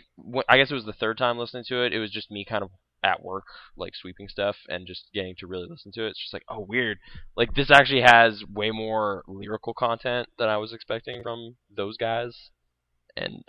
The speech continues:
I don't know. It works together as kind of, like, this whole big album experience with, like, different songs touching on different themes and stuff. And I, I was,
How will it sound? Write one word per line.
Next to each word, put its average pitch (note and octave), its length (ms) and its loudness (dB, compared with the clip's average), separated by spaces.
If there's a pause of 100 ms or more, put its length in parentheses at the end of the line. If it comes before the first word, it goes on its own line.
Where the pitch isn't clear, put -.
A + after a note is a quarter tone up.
I F#2+ 120 0
don't G2 80 -8
know. F#2 320 -8
It C#3 120 4
works D#3 240 -2
together C3+ 380 8
as A2+ 100 -2
kind A#2 140 -2
of, G2+ 80 -4
like, G#2 120 -4
this G2+ 140 -10 (220)
whole G#2 500 -4 (300)
big G#2 280 -4
album F2 360 -6
experience F2+ 500 -12
with, - 140 -16
like, F2 160 -8 (220)
different G2 260 -12
songs F#2 320 -6
touching G2 240 -10
on F2+ 80 -12
different - 280 -18
themes F2+ 220 -18
and - 100 -20
stuff. - 340 -12
And F2+ 80 -18
I, - 260 -10
I - 20 -8
was, G2 140 -14